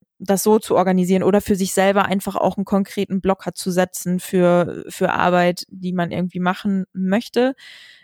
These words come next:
Ähm, das funktioniert bei mir zum Beispiel nicht so gut, weil ich auch ein Stück weit schon flexibel bleiben muss für spontane Besprechungen, ne? Also, ähm,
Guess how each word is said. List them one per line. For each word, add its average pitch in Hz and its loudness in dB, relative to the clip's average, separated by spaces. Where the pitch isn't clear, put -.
Ähm, 196 0
das 196 0
funktioniert 220 0
bei 196 2
mir 208 2
zum 214 -4
Beispiel 196 0
nicht 220 0
so 226 -2
gut, 226 -2
weil 190 0
ich 214 -2
auch 208 0
ein 202 -2
Stück - -4
weit 190 0
schon 208 0
flexibel 196 -2
bleiben 185 2
muss 190 2
für - -4
spontane 170 -2
Besprechungen, - -12
ne? 196 -2
Also, 175 -2
ähm, 180 0